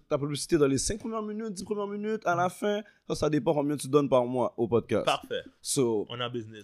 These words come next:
Speaker 1: on a commencé. Bon, il y a des sound camera.
Speaker 2: On est en business.
Speaker 1: On
Speaker 2: Moi,
Speaker 1: est en
Speaker 2: j'ai pas de
Speaker 1: business.
Speaker 2: problème.
Speaker 1: Non, mais moi,
Speaker 2: Moi,
Speaker 1: je
Speaker 2: là,
Speaker 1: dis, te gâte parole.
Speaker 2: moi, je gâte
Speaker 1: Moi,
Speaker 2: parole.
Speaker 1: je le sais.
Speaker 2: Moi, je gâte
Speaker 1: Moi,
Speaker 2: parole. Moi, je
Speaker 1: personnellement, je... le sais. Mais quel gros conseil, ce serait quoi le meilleur conseil que t'aurais donné à quelqu'un qui voudrait commencer une ligue ?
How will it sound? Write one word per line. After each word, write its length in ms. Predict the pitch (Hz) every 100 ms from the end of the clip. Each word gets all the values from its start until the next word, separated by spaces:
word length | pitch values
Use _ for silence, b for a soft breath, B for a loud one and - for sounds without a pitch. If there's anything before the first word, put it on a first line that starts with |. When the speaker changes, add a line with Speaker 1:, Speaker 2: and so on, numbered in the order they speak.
| -
Speaker 1:
on 140 | 110
a 80 | 143
commencé. 580 | - 131 131 - 143 131
Bon, 280 | 110 160 175
il 20 |
y 20 |
a 40 | 117
des 100 | 117
sound 220 | 156 151
camera. 540 | - 123 127 151 220 _ _ _ _ -
Speaker 2:
On 120 | 123
est 20 |
en 80 | 139
business. 220 | 147 -
Speaker 1:
On 60 | -
Speaker 2:
Moi, 100 | -
Speaker 1:
est 20 |
en 20 |
Speaker 2:
j'ai 40 |
pas 60 | -
de 160 | 110 156
Speaker 1:
business. 80 |
Speaker 2:
problème. 220 | - 127 160
Speaker 1:
Non, 40 |
mais 60 | 165
moi, 60 | 226
Speaker 2:
Moi, 60 |
Speaker 1:
je 40 | 170
Speaker 2:
là, 80 | 175
Speaker 1:
dis, 100 | 170
te 60 | 151
gâte 140 | 143
parole. 360 | 127 123 123 87 -
Speaker 2:
moi, 140 | 190 -
je 60 |
gâte 160 | 131 127
Speaker 1:
Moi, 180 | 147 190 247
Speaker 2:
parole. 60 | 175 170
Speaker 1:
je 40 |
le 60 | 170
sais. 360 | - 151 143 104
Speaker 2:
Moi, 240 | 160 135
je 140 | 117 120
gâte 140 | 113
Speaker 1:
Moi, 340 | 135 160 202
Speaker 2:
parole. 140 | 214 453 - _ 123
Moi, 140 | 117
je 60 | 156
Speaker 1:
personnellement, 680 | 147 185 180 175 180 202 -
je... 180 | 101 107
le 80 | 123
sais. 300 | - 113 95 b b b -
Mais 240 | 127 131 -
quel 200 | 220 208
gros 240 | 120 127 185
conseil, 460 | - 123 - 160 143
ce 140 | 147
serait 140 | -
quoi 140 | - 208
le 100 | 156
meilleur 260 | 123 127
conseil 280 | - 104 120
que 80 | 117
t'aurais 220 | 107 95
donné 180 | 101 110
à 60 | 110
quelqu'un 240 | 101 110
qui 120 | 107
voudrait 280 | 92 87 92
commencer 460 | - 98 95 - 101
une 160 | 85 76
ligue ? 200 | 76